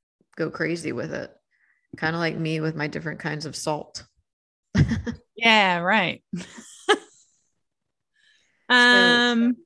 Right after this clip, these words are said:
Speaker 1: I've never actually used coffee in my
Speaker 2: Really?
Speaker 1: workings. Really?
Speaker 2: You should give it a try.
Speaker 1: You know what I use? I,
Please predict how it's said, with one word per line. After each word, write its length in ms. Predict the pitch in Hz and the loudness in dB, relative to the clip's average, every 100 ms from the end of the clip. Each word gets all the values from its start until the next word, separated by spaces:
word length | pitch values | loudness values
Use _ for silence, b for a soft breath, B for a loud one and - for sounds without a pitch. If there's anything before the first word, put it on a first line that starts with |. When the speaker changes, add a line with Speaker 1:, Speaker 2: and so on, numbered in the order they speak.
| _ | _
Speaker 1:
I've 180 | 185 202 | -6 -4
never 220 | 226 220 | -4 0
actually 340 | 175 180 170 151 | -2 -2 -6 -6
used 180 | 156 - | -8 -8
coffee 580 | 143 143 143 143 165 - _ _ _ _ _ _ _ | -10 -8 -10 -10 -12 -16 _ _ _ _ _ _ _
in 100 | - | -10
my 80 | - | -2
Speaker 2:
Really? 400 | 320 403 233 151 | 0 2 2 2
Speaker 1:
workings. 240 | 117 - _ | -2 -10 _
Really? 340 | - 185 175 180 _ _ _ _ _ _ _ _ | -8 -6 -8 -12 _ _ _ _ _ _ _ _
Speaker 2:
You 80 | 220 | -6
should 160 | 220 254 | -2 -2
give 140 | 247 | 0
it 80 | 226 | -2
a 40 | |
try. 420 | 196 185 165 - - _ _ _ - | -4 -4 -6 -6 -16 _ _ _ -12
Speaker 1:
You 140 | 185 | -8
know 100 | 190 | -4
what 100 | 190 | -2
I 100 | 185 | 0
use? 380 | 185 190 190 190 | -2 -4 -6 -6
I, 140 | 165 | -8